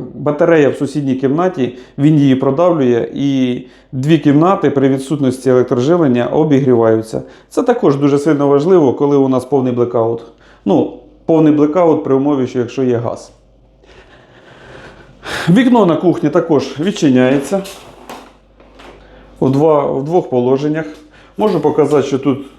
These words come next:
Товстий склопакет встановлений. Ярослава Григорівна йде додому.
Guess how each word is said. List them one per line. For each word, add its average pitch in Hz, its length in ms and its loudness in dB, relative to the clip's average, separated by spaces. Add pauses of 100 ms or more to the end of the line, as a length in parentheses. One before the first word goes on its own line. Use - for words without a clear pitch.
(160)
Товстий 165 500 2
склопакет 139 600 0
встановлений. 165 760 -2 (3500)
Ярослава 151 520 2
Григорівна 135 540 2
йде 127 160 0
додому. 123 520 0